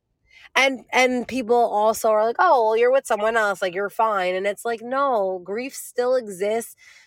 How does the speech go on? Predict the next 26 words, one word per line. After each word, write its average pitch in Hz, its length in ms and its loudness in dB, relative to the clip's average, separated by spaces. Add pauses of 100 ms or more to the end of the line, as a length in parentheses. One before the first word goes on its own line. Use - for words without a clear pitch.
(100)
no 226 100 2
matter 196 460 2
what. 165 380 -2
Like, 208 120 -4
even 220 300 -2
if 214 160 -2
you're 208 260 -2
moved 202 340 -4
on 196 380 2
and 185 160 -2
you 180 100 -2
remarry, 190 1000 -2
like, 190 300 -6 (920)
you 220 120 -10
still 220 480 0
lost 175 440 0
your 175 100 -8
spouse, 202 640 -12
you 208 100 -6
know, 185 140 0
you 185 140 -4
still 196 640 0
live 180 240 2
with 180 200 -4
that 175 260 -10
grief. 180 640 -14